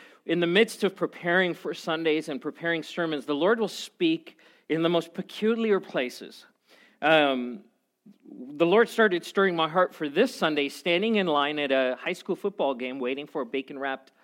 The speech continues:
hot dog. Um, yeah. Can I get an amen? All right. <laughs>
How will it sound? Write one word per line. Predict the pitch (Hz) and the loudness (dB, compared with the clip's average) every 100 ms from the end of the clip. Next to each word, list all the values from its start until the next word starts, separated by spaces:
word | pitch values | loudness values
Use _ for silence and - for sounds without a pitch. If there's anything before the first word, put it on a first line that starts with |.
| _ _ | _ _
hot | 147 - | -6 -4
dog. | 127 98 - _ _ _ - - - | -6 -8 -10 _ _ _ -20 -18 2
Um, | 147 147 127 117 107 - - - - | 6 6 6 0 -6 -12 -20 -20 -8
yeah. | 135 131 120 - - - | -2 0 -2 -12 -20 -16
Can | - 147 | -6 -2
I | |
get | 139 | 0
an | 175 | 0
amen? | 156 156 151 131 98 - - - - - - | 0 0 0 0 -4 -14 -20 -20 -18 -18 -4
All | 143 147 | 2 6
right. | 147 147 120 - | 6 6 4 -2
<laughs> | - - - 190 - 208 - | -2 0 4 4 4 2 2